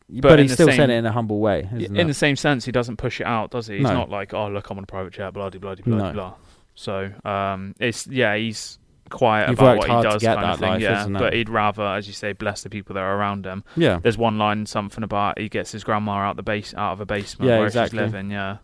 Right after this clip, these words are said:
Speaker 2: And it gets someone else out from somewhere as well,
Speaker 1: Tells
Speaker 2: wasn't
Speaker 1: his
Speaker 2: it?
Speaker 1: tour, says to his tour manager that things are about to go mental.
Speaker 2: <laughs>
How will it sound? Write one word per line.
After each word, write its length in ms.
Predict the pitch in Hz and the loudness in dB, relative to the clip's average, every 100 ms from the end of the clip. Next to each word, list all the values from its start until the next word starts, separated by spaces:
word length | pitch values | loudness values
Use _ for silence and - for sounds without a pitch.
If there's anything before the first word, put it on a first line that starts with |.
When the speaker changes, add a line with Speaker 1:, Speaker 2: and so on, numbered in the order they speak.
| _ - | _ -6
Speaker 2:
And 160 | 117 113 | -2 0
it 180 | - | -2
gets 280 | - 117 76 | 0 0 0
someone 260 | 123 107 110 | -2 -2 -2
else 260 | 110 101 | -2 -2
out 300 | 110 104 - | -2 -2 -4
from 200 | - 110 | -12 -16
somewhere 360 | - 107 107 101 | -8 -6 -4 -4
as 140 | 104 | -4
well, 180 | 113 107 | 0 4
Speaker 1:
Tells 220 | 110 120 | 6 6
Speaker 2:
wasn't 80 | 117 | 4
Speaker 1:
his 20 | |
Speaker 2:
it? 60 | 110 | 4
Speaker 1:
tour, 280 | 135 120 117 | 6 8 6
says 280 | - 123 - | 2 0 2
to 80 | |
his 120 | 113 - | -2 0
tour 240 | 127 117 | 2 2
manager 400 | 107 98 98 110 | 2 -2 -2 -2
that 100 | 90 | -2
things 260 | - 107 101 | -4 -6 -2
are 40 | 107 | -2
about 220 | 101 95 | 0 -2
to 80 | - | -2
go 100 | 101 | -2
mental. 720 | 107 107 104 104 - 101 | 0 0 0 -2 -4 -4
Speaker 2:
<laughs> 20 | 117 | 0